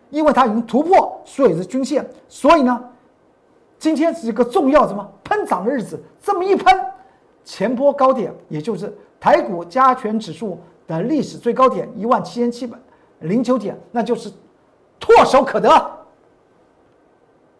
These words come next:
在这个时候，它居然出现往下跳，而且今天是一个量增的哦，量增怎么可以往下跳？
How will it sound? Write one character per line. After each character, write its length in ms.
在 140
这 120
个 60
时 160
候， 340
它 120
居 240
然 180
出 160
现 180
往 280
下 220
跳， 360
而 100
且 80
今 160
天 80
是 140
一 20
个 80
量 340
增 300
的 80
哦， 80
量 280
增 180
怎 160
么 120
可 100
以 60
往 200
下 200
跳？ 280